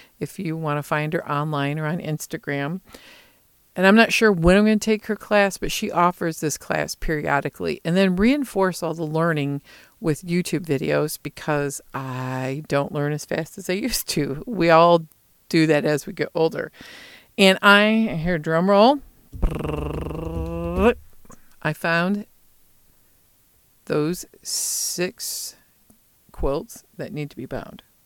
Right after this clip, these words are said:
I have seven quilts of my own to be quilted. I have five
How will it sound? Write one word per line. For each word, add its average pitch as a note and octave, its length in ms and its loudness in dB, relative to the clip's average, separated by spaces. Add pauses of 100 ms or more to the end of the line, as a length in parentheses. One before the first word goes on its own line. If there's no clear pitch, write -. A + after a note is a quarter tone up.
(640)
I F#3+ 220 2
have E3+ 580 0 (180)
seven E3 800 0 (180)
quilts - 540 -2 (300)
of D#3 120 -6
my D3 200 -2
own D3 500 -4 (880)
to E3+ 100 -12
be D3+ 120 -8
quilted. - 500 -8 (1200)
I - 80 -8
have E3 200 -2
five F#3 680 2